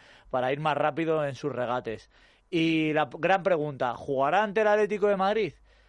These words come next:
De titular ni de broma, pero quizá entre en la convocatoria y pueda estar en el banquillo.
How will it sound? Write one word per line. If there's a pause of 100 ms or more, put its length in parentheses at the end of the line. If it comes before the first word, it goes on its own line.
(340)
De
titular
ni
de
broma, (1000)
pero
quizá
entre
en
la
convocatoria
y
pueda
estar
en
el
banquillo.